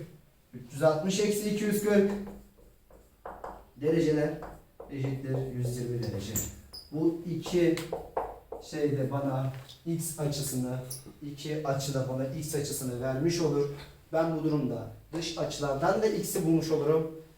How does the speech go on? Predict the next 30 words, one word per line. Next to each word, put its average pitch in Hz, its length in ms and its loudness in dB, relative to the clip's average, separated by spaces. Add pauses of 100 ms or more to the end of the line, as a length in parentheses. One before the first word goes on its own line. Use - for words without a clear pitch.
(180)
İç - 280 -4
açılardan 143 720 4
da 143 240 4 (340)
x'i 131 520 -6 (140)
bulmuş 123 440 -6
olurum 113 360 -2
arkadaşlar. 107 560 -6 (340)
Soruları 190 460 2
biraz 180 240 6
daha 190 120 6
zorlaştıralım. 127 720 0 (760)
Ne 147 140 0
var 160 180 0
ne 165 40 2
yok 156 200 2
bir 143 60 -4
görelim. 143 440 2 (1040)
Çok 151 240 -6
kolay 147 280 0
gidiyoruz, 107 280 -2
farkındayım. 131 600 -2 (1000)
Uykunuz 131 380 0
gelmiştir 135 400 2
şimdi 107 240 -6
sizin. 120 300 -10 (460)
"Hocam 139 340 -4
biz 127 180 0
bunları 131 240 -2
hep 127 160 -2
çözüyoruz. 117 580 -6